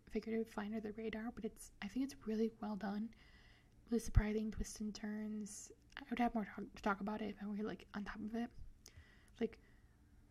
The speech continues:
watching it currently, I'm just not. Working Moms,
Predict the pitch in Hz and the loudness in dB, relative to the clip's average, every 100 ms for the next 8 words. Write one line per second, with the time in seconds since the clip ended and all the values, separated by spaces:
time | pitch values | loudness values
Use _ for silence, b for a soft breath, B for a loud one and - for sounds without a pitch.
0 | - 220 233 208 214 208 214 220 214 B | 0 2 2 0 0 -2 0 0 -2 B
1 | B B B B - - - - - - | B B B B -20 -20 -20 -16 -16 -6
2 | 247 226 202 196 208 196 214 - - - | 0 0 0 -2 -2 -2 -2 -8 -20 -20
3 | - - - B B B B B B - | -20 -20 -20 B B B B B B 4
4 | 240 240 226 226 226 233 226 | 4 6 4 4 2 0 -2